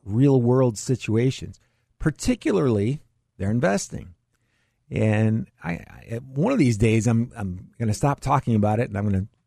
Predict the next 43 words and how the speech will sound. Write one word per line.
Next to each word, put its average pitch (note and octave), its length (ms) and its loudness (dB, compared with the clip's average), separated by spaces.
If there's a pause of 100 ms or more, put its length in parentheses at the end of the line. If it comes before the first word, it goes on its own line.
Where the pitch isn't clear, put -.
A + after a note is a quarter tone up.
(200)
go A#2 200 2
approach - 480 0
the A2+ 80 0
Ohio A2+ 240 2
Board A2 200 2
of G#2+ 80 2
Education A2 680 0 (680)
and A2+ 140 0
say, B2 160 4
"Listen, B2+ 380 2
you D#3+ 80 6
need F#3+ 160 4
to D3 60 0
start B2+ 280 -2
teaching C#3 340 0
this A2+ 140 4
stuff - 260 0
to A#2+ 80 -4
kids A#2+ 300 0
when B2 140 4
they're B2 100 2
about B2 200 2
eleven B2+ 300 2
or A2 60 4
twelve, C3+ 340 2
because G2+ 300 2
these D3+ 180 0
kids C3 240 -2
are B2 80 2
on G#2 120 2
computers G#2+ 500 0
now. F#2+ 200 2
They A#2 140 0
can D#3 140 0
understand C3 500 -2
these G#2+ 160 0
concepts. B2+ 540 -4
They're - 140 -4
smarter C3 360 0
than F#2 140 0
my G2 160 0
class D2+ 360 -6
was." - 360 -14